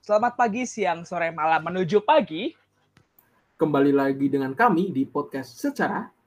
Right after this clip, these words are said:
Speaker 1: Sejarah Berbicara. Nah, kali ini ditemenin sama gue nih, Teto Wisanggeni, dan partner gue.
Speaker 2: Yaitu gue, Nandana Anggaraksa.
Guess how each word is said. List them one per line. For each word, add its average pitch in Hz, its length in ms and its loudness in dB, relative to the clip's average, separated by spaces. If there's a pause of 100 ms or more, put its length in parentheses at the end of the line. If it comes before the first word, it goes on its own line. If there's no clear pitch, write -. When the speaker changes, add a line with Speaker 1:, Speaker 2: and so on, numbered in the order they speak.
Speaker 1:
Sejarah 233 720 2 (160)
Berbicara. 180 880 -2 (2250)
Nah, 220 160 -2 (800)
kali 185 400 -6
ini 220 240 -4
ditemenin 180 400 -6
sama 170 320 -12
gue 190 320 -2
nih, 180 240 -8 (240)
Teto 170 320 -10
Wisanggeni, 165 800 -8
dan 156 240 -10
partner 180 480 -8
gue. 175 480 0 (1120)
Speaker 2:
Yaitu 135 480 0
gue, 143 280 2 (920)
Nandana 147 480 0
Anggaraksa. 156 640 -4